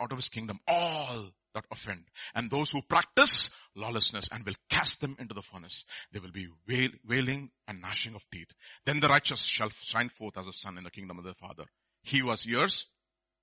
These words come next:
let him hear. That is the first example of growing. Who's growing inside of us?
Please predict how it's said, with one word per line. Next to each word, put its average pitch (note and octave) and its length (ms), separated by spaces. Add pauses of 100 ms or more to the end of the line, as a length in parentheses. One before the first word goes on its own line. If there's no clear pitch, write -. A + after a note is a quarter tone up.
(140)
let E2 160
him - 100
hear. - 120 (1120)
That C#3 120
is F3+ 40
the F#3 40
first F#3 200
example E3 340 (1080)
of F2+ 80
growing. B2 280
Who's C3+ 200
growing E3 220
inside D3 260
of C#3 100
us? - 300